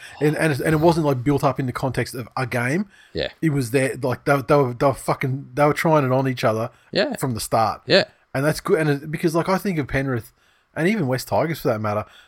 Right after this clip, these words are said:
Speaker 1: like, there's no real proper, like, legit, like,
Speaker 2: Well,
Speaker 1: hateful,
Speaker 2: exactly.
Speaker 1: hateful
Speaker 2: It's,
Speaker 1: shit.
Speaker 2: it's 'cause Penrith have always just been those good knockaround blokes, and West Tigers have just been perennial fucking losers that aren't a threat to anyone.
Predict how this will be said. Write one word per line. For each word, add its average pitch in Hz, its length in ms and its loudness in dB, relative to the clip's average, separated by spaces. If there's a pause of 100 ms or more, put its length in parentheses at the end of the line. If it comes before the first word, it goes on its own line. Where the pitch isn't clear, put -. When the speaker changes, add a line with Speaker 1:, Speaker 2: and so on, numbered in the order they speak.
Speaker 1:
like, 147 180 -8 (260)
there's 139 140 -14
no 202 140 0
real 131 500 2
proper, 127 500 2 (1040)
like, 123 360 -10
legit, 123 520 -10
like, 113 180 -8
Speaker 2:
Well, 123 100 -4
Speaker 1:
hateful, 127 600 -2
Speaker 2:
exactly. 135 400 4
Speaker 1:
hateful - 80 -2
Speaker 2:
It's, 110 80 0
Speaker 1:
shit. 143 220 -2
Speaker 2:
it's 131 120 0
'cause - 180 -4
Penrith 143 380 0
have 95 120 -4
always 98 320 2
just - 320 0
been 95 160 -4
those 92 240 0
good 107 320 -2
knockaround 90 560 -4
blokes, - 480 -6 (420)
and 107 240 -4
West 113 220 2
Tigers 95 360 0
have 87 100 -6
just - 180 -8
been 85 160 -8
perennial 95 380 -2
fucking - 500 -4
losers 92 640 -4
that 92 120 -8
aren't 90 160 -6
a 85 40 -8
threat - 320 -8
to 92 140 -8
anyone. 101 440 -8